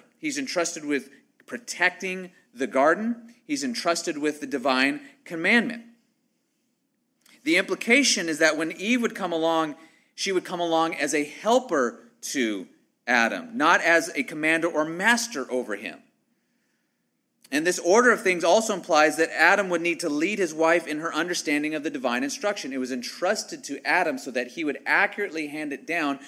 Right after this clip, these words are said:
to his wife. Now, these implications become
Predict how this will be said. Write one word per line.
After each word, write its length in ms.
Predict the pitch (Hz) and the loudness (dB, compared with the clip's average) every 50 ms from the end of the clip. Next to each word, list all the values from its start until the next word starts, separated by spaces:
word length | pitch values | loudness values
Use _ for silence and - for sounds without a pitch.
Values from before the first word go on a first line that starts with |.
| - - - - | -20 -20 -18 -12
to 200 | - - 170 160 | -8 -2 -2 -2
his 400 | 107 127 131 117 117 120 123 - - - _ _ _ - | -2 0 -2 -2 -2 -2 -4 -8 -16 -18 _ _ _ -14
wife. 760 | 131 143 165 196 214 208 160 - - - - - - - _ _ _ _ _ _ _ _ _ _ _ _ _ _ _ _ _ _ _ _ _ _ _ _ _ _ _ _ _ _ _ - | -8 -2 0 2 2 2 0 -2 -6 -12 -18 -20 -20 -20 _ _ _ _ _ _ _ _ _ _ _ _ _ _ _ _ _ _ _ _ _ _ _ _ _ _ _ _ _ _ _ -2
Now, 160 | 139 143 147 | 2 2 4
these 180 | 160 185 214 214 | 4 4 2 2
implications 920 | - 226 262 240 262 247 247 - 226 196 202 - - 180 156 151 139 - | 0 0 0 0 0 -4 -2 2 2 2 2 2 -2 -4 -4 -4 -6 -6
become 520 | 139 147 135 - 180 165 156 156 160 - | -8 -8 -8 -4 -4 -4 -4 -4 -8 -12